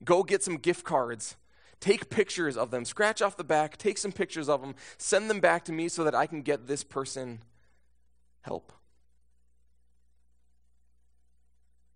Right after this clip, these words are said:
I don't care who I'm exploiting. I don't care who I'm manipulating. I don't care who I'm coercing.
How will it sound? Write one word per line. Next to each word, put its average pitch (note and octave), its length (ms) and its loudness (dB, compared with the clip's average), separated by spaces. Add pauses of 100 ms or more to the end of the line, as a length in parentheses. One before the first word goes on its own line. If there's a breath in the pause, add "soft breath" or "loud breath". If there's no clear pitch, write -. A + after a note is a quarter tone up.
(240)
I - 100 -2
don't A3 140 -6
care F3 500 -2 (760)
who F3+ 160 2
I'm E3+ 100 0
exploiting. D#3 580 -2
I G3+ 80 0
don't A3+ 140 -4
care F#3 160 2
who D#3+ 280 -4
I'm D3+ 280 0
manipulating. C#3+ 640 -2
I F3 80 4
don't A3 160 -2
care G3 160 0
who D3+ 220 0
I'm D#3 120 0
coercing. D#3+ 680 -8